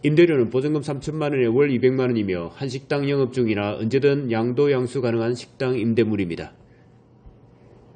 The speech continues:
동탄 방교동은 단지 내 도로가 넓어 주차가 편리한 편이며 동탄 맛집으로 소문나면 동탄 어디서나 찾아오므로 음식에 자신 있는 한식당으로 추천해봅니다.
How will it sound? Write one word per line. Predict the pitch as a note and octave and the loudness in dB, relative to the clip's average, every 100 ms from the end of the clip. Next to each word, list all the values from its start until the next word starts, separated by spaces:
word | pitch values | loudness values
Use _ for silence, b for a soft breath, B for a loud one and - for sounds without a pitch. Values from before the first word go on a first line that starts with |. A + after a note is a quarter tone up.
| - | -4
동탄 | C#3 C#3 F3 | 0 4 4
방교동은 | E3 D#3 E3 B2+ A2+ G#2+ | 4 2 2 2 2 0
단지 | D3 D#3 D#3 | -4 -2 0
내 | D#3 | 0
도로가 | C#3+ C3+ C3+ C3+ | 0 0 2 2
넓어 | B2+ A2+ G2+ | 0 0 -2
주차가 | B2 C#3 D3+ C#3+ C#3+ | -2 -4 -2 -2 -2
편리한 | E3 D#3 C#3+ A#2+ | -4 0 0 0
편이며 | A2+ G2+ F2+ F2+ G#2+ - B B | -2 0 -2 -4 -6 -10 B B
동탄 | B2+ A#2+ D#3 | -2 0 0
맛집으로 | D3+ D3+ D3+ C#3+ C3+ | 0 -2 0 0 0
소문나면 | C3 B2 A#2 G#2+ F#2 | 0 0 0 0 -2
동탄 | A#2 A#2+ D3 D3 | -2 -2 -2 0
어디서나 | C3+ C#3 D3+ C#3+ | 0 -2 -2 -2
찾아오므로 | C3 C3 B2+ A#2+ G#2 F#2+ G#2 G#2 | -2 -2 0 0 0 0 0 0
음식에 | B2 D#3 D3 | -2 2 2
자신 | C#3 C3+ C#3+ | 2 -2 -2
있는 | C3+ A#2+ G#2 | -2 -2 -4
한식당으로 | A2+ B2+ B2+ D3+ C#3+ C#3 C3+ | -6 -8 -4 -2 0 2 0
추천해봅니다. | C3 - C3 B2 G#2 F#2+ F2+ E2 | -2 -6 -2 -2 -2 -6 -8 -10